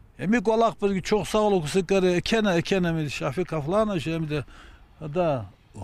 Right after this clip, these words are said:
на убытках, убыточно, эми голах пар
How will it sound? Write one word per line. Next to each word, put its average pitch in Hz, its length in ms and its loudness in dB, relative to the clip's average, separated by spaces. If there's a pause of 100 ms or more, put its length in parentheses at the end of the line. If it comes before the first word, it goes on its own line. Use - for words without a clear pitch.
(320)
на 170 420 2
убытках, 180 580 2
убыточно, 190 800 2
эми 190 140 2
голах 175 400 2
пар 185 240 2